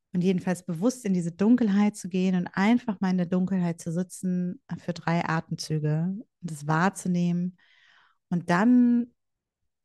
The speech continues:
kannst du auch, und das kann man auch gut mit Kindern machen, das kann man super für sich selber machen, wirklich hineinzuspüren, was wünsche ich mir, welche Intention setze ich,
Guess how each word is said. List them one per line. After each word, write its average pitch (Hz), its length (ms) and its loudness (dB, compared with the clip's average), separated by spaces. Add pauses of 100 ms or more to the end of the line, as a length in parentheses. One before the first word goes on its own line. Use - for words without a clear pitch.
(400)
kannst 240 360 0
du 185 80 -4
auch, 165 160 -2
und 170 60 -4
das 165 140 -8
kann - 160 -2
man 202 100 -2
auch - 80 -16
gut 196 120 -8
mit 170 120 -6
Kindern 220 300 0
machen, 196 120 0
das 180 120 -6
kann - 160 -8
man 180 100 -2
super 202 260 -2
für 180 120 -8
sich 170 180 -4
selber 175 240 0
machen, 165 280 -2
wirklich 196 340 -2
hineinzuspüren, 175 1000 -4 (580)
was 196 420 2
wünsche 196 320 2
ich 165 100 -8
mir, 175 200 -4
welche 220 360 0
Intention 185 760 -4
setze 175 380 -8
ich, 170 400 -8